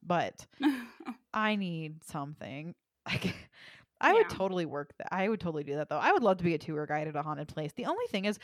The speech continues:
Speaker 1: tour guides always baffle me with their, the knowledge that they memorize for that shit.
Speaker 2: Mm-hmm.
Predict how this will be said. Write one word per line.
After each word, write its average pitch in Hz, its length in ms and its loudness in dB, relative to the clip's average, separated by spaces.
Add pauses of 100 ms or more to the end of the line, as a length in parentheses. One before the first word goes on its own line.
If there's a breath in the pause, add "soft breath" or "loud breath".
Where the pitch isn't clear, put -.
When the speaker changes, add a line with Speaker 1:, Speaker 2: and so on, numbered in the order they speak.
(280 loud breath)
Speaker 1:
tour 294 340 -2
guides 453 340 0 (140)
always 165 800 0 (140)
baffle 151 480 -4
me - 340 -12
with 175 240 -2
their, 165 360 0 (240)
the 190 180 -2
knowledge 170 400 0
that 190 100 -2
they 185 120 -2
memorize 165 560 -4
for 233 160 -8
that 240 200 -6
shit. 262 400 -8
Speaker 2:
Mm-hmm. 226 600 -6